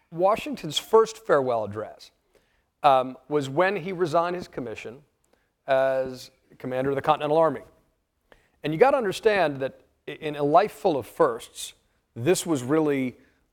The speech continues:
uh, the first decisive moment, and it was famous in its time. George the Third in England allegedly said, when being confronted with the fact that Washington was about to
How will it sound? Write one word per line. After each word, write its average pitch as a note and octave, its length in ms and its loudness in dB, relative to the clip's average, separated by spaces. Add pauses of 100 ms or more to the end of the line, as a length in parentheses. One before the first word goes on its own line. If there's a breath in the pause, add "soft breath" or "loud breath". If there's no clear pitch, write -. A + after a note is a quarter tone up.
uh, A#2+ 180 -8
the C3 140 -2
first - 420 0
decisive C#3+ 640 0
moment, C#3 460 -2
and C#3 120 -8
it E3 140 -16
was E3 160 -4
famous F3+ 600 -2
in C#3 160 -6
its B2+ 180 -6
time. A2 480 -2 (520)
George C#3+ 520 -2
the B2 140 -8
Third D3 520 2
in B2 120 -10
England C#3+ 460 -4
allegedly B2 640 0
said, B2+ 520 4
when A#2+ 220 -6
being B2+ 240 -2
confronted F3 400 4
with C3+ 120 -8
the C#3 80 -4
fact C3+ 280 2
that B2+ 100 -4
Washington B2+ 520 -2
was A#2 120 -6
about C3+ 380 2
to B2 160 -4